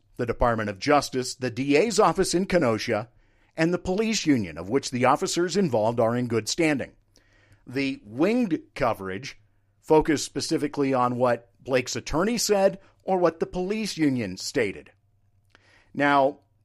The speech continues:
does all mainstream media coverage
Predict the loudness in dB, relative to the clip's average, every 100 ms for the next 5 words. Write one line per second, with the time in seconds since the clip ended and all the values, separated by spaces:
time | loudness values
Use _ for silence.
0 | _ _ 2 2 0 -6 -12 -8 2 4
1 | 4 2 -4 -4 -2 -2 -2 -2 -4 -4
2 | -2 0 0 0 0 0 2 -2 -4